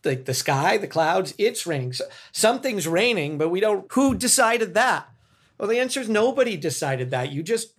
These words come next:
you learned how to talk from the big people around you when you were little, and you did what they did because you wanted to be understood.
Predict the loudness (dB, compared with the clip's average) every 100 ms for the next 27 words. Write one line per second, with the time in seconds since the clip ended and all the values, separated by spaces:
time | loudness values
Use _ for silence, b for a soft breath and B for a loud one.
0 | -8 -2 0 2 2 2 2 0 -2 0
1 | 0 0 -2 -4 -2 -2 0 -2 -4 -8
2 | -4 0 2 2 0 -2 -2 -2 -2 -4
3 | -2 0 2 2 2 2 -2 -4 B B
4 | -2 0 0 -2 -2 0 2 0 2 2
5 | 2 0 -2 -4 -2 -2 -2 -4 -4 -2
6 | -4 -4 0 0 0 -2 0 0 0